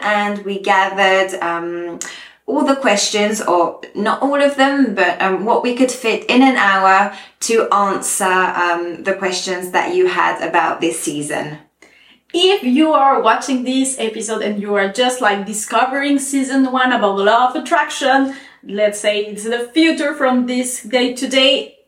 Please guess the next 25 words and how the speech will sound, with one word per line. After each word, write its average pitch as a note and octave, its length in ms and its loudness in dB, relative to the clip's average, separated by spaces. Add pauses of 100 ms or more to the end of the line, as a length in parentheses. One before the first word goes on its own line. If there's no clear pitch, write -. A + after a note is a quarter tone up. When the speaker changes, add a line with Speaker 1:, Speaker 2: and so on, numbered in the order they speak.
(360)
Speaker 2:
leave E4 540 2 (140)
all F4 260 2
the F4 60 -6
questions F4 440 0
you B3 60 -4
still C#4 320 2
have, B3 300 0
because B3 340 -4
we D4+ 80 -4
will D#4 300 -2
keep F#4 340 -2
doing D4+ 400 -2
Q D4+ 160 -8
and C#4 120 0
A B3+ 180 -2
sessions, - 580 0 (320)
uh, A3+ 420 4
some G#3+ 460 -2
live G3+ 500 2
events C#4 540 0
and A3 280 -4
other, G#3+ 580 2
like, F#3 240 -4
this G3 240 -6
video. D4 420 2